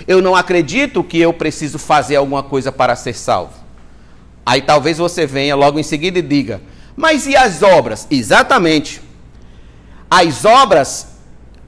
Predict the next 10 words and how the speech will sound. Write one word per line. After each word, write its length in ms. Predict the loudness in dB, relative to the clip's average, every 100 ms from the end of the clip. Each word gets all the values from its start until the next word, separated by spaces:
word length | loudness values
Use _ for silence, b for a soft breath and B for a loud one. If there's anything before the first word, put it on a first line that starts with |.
| -2
as 200 | 0 0
boas 600 | 0 4 6 6 4 2
obras, 420 | 2 2 0 0 4
eu 180 | 4
pratico 1040 | 4 2 0 -2 -6 -2 -2 0 0 0 -2 -14 -20 -20 -20 -18 -8
porque 260 | -8 -4
eu 120 | -6
já 160 | -2 -4
sou 360 | -4 -8 -8 -8
salvo. 500 | -12 -14 -14 -20